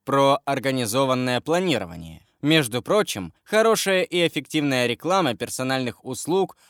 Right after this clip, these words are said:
очень неплохо увеличивает спрос на эти услуги. А применяя принцип мозгового центра, несколько человек, обладающих подходящими талантами и знаниями, могли бы создать успешный альянс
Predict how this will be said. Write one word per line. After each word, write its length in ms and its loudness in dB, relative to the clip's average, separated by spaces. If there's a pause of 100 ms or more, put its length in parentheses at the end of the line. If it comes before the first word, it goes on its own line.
(120)
очень 380 2
неплохо 480 0
увеличивает 680 -2
спрос 460 -2 (220)
на 240 0
эти 180 -4
услуги. 640 -6 (200)
А 140 4
применяя 540 4
принцип 540 -2 (100)
мозгового 600 2
центра, 600 -2 (140)
несколько 520 -2
человек, 500 2
обладающих 680 0
подходящими 720 -4
талантами 720 -2 (100)
и 120 0
знаниями, 720 -2 (180)
могли 340 2
бы 100 0
создать 540 0 (200)
успешный 720 -2
альянс 720 -2